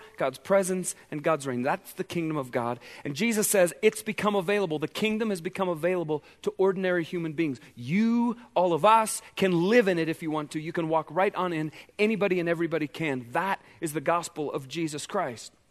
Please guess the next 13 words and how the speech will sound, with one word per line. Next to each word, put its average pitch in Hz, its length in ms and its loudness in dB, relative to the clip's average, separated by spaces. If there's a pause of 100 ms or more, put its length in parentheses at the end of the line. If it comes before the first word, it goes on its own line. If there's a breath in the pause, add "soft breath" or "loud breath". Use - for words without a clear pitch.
(580)
But - 120 -4
here's 180 160 0
what 185 80 -2
very 165 200 0
often 147 260 -2
happens. 139 580 -10 (500 soft breath)
We 202 140 0
tend 220 260 -2
to 180 80 0
substitute 175 680 -2
another, 180 300 -2
quote, 151 400 -4
gospel 160 680 -2